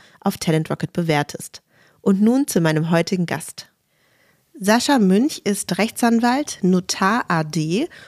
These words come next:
und geschäftsführender Partner der Legal Tech Kanzlei Rightmart. Wie ihn sein Weg vom Experten für Pferderecht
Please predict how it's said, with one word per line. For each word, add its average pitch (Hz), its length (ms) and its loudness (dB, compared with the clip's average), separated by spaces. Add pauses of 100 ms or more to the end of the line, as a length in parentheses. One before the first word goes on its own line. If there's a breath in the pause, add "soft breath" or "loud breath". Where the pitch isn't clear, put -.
(140 loud breath)
und 269 300 2
geschäftsführender 220 680 0
Partner 196 420 0
der 175 160 0
Legal 208 300 2
Tech 190 220 -4
Kanzlei 180 440 -2
Rightmart. 139 640 -6 (540 soft breath)
Wie 208 220 2
ihn 220 160 4
sein 185 320 2
Weg 226 260 2
vom 190 360 0
Experten 196 800 -2
für 185 240 0
Pferderecht 190 960 -2